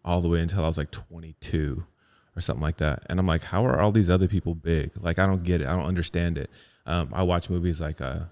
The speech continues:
like Jean, Jean-Claude Van Damme, and I looked him up. "Oh, how much does he weigh?" "Oh, he weighs a hundred eighty-five pounds." "Oh, if I just get to a hundred eighty-five pounds,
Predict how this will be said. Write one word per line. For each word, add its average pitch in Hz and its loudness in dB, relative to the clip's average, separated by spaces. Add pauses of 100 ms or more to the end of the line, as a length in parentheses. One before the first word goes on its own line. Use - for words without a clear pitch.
(200)
like 80 -6
Jean, 82 -4 (280)
Jean-Claude 85 -2
Van 82 0
Damme, 82 0
and 80 0
I - 0
looked 87 0
him 87 0
up. 82 -2
"Oh, 95 0
how 92 2
much 101 2
does 85 -4
he 98 2
weigh?" 87 2 (460)
"Oh, 104 2
he 101 6
weighs 95 6
a 95 4
hundred 101 4
eighty-five 95 4
pounds." 95 2
"Oh, 104 4
if 85 -4
I 98 2
just 110 0
get 113 2
to 107 6
a 95 6
hundred 107 4
eighty-five 104 4
pounds, 117 2